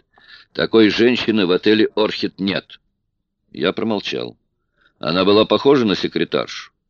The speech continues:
«Нет, не была». «А как, по-твоему, она имеет какое-то отношение к похищению Дедрика?»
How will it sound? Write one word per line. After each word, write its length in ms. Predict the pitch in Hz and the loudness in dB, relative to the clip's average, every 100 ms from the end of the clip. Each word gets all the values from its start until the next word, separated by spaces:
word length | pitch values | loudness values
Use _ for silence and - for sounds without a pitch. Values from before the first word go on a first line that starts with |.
| _ _ | _ _
«Нет, 340 | 65 82 90 | -6 -2 -2
не 80 | 104 | -2
была». 380 | 95 71 69 65 _ _ _ _ _ | 0 0 -2 -8 _ _ _ _ _
«А 140 | - 85 | -4 2
как, 240 | 127 117 | 4 2
по-твоему, 500 | - 98 92 80 71 | 0 0 2 2 0
она 220 | 71 85 92 | -2 -2 0
имеет 280 | 135 143 | 2 0
какое-то 400 | - 104 104 92 | 0 0 2 2
отношение 640 | 90 - 98 - 107 82 69 | 0 0 -4 0 0 0 -4
к 80 | - | -6
похищению 640 | 78 - 76 - 87 82 | -6 -6 -4 -2 -2 -2
Дедрика?» 600 | 80 85 64 58 - 50 | 0 0 0 -4 -10 -20